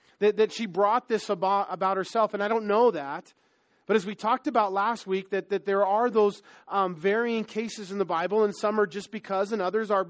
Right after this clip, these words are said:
are brought on by, by sin. Not always, but sometimes. And in this case, it's possible that, that she, she was a, a, a sinful woman. No doubt she had sins,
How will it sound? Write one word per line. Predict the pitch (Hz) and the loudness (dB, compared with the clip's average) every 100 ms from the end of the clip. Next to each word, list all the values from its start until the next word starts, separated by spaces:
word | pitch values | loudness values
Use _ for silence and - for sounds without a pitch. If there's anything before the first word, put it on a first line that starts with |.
| - | -6
are | 185 | -8
brought | 165 165 180 | -4 -2 -2
on | 202 220 | -2 -4
by, | 214 170 208 | -4 -4 -4
by | - 175 | -8 -10
sin. | 214 277 330 185 113 _ _ _ _ _ _ _ _ - | -10 -10 -10 -12 -18 _ _ _ _ _ _ _ _ -2
Not | 202 233 | 2 4
always, | 185 185 196 240 | 6 4 2 -2
but | 226 208 | -8 -4
sometimes. | 240 240 277 311 - 135 - _ _ _ _ _ _ _ _ - | -4 -2 -4 -6 -14 -18 -20 _ _ _ _ _ _ _ _ -4
And | 214 | 2
in | 226 | 2
this | 254 | 2
case, | - 277 294 | 0 -2 -2
it's | 233 - | -6 -8
possible | 233 285 - 240 196 208 214 _ _ _ _ - | -4 -4 -4 -2 0 0 -2 _ _ _ _ 2
that, | 233 220 | 2 4
that | 240 - | -6 -8
she, | 247 254 233 | -8 -8 -8
she | - 254 | -8 -4
was | 254 226 | -2 0
a, | 220 170 - | -2 -2 -2
a, | 208 - - _ _ _ _ - | -2 -2 -8 _ _ _ _ -8
a | 196 - | -8 -2
sinful | 240 247 285 269 | 0 0 2 2
woman. | 247 349 403 160 _ _ _ _ _ _ _ _ _ _ _ _ _ - | 6 4 2 -6 _ _ _ _ _ _ _ _ _ _ _ _ _ -8
No | 185 220 | 0 2
doubt | 202 233 277 | 4 2 0
she | - 175 | -4 -6
had | 175 165 | -6 -6
sins, | - 302 285 233 269 - | -2 0 0 -2 -4 -10